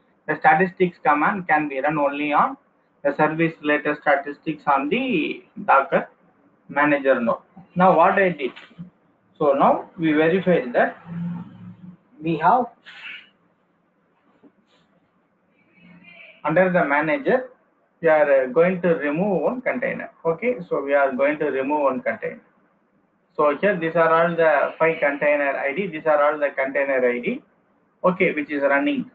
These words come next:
Now what I am going to do, I am going to remove any one, uh, container. So now let me check what happens. To remove a container, Docker R M hyphen F. What I need to do? I want to give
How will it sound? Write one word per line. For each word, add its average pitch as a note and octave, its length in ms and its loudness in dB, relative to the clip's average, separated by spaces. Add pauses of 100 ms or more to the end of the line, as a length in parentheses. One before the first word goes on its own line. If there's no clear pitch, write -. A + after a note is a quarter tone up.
(100)
Now F#3+ 240 2
what F3 200 4
I E3+ 120 2
am D#3+ 160 -2
going C#3+ 280 -8
to C3 100 -2
do, B2 220 -4 (440)
I D#3+ 160 4
am D#3 140 0
going E3+ 260 2
to E3+ 100 2 (100)
remove F3+ 400 0 (340)
any F#3 300 4
one, G#3 220 4
uh, B2 280 0 (100)
container. C#3 500 -2 (220)
So E3+ 140 0
now E3 220 2
let D#3 260 -2
me D3 180 -8
check D3+ 200 -4
what C#3 240 2
happens. B2 420 -4 (540)
To D#3 60 -2
remove E3+ 360 4
a - 0 -
container, D3+ 540 0
Docker C#3+ 500 0 (680)
R D#3 400 2
M - 240 -14 (440)
hyphen D3 500 -2
F. B3 180 4 (440)
What D#3+ 180 2
I E3+ 120 2
need D#3 240 -6
to C#3+ 120 -4
do? B2+ 200 -4 (600)
I C#3+ 140 4
want D3+ 240 4
to D#3 40 0 (120)
give C3+ 140 -2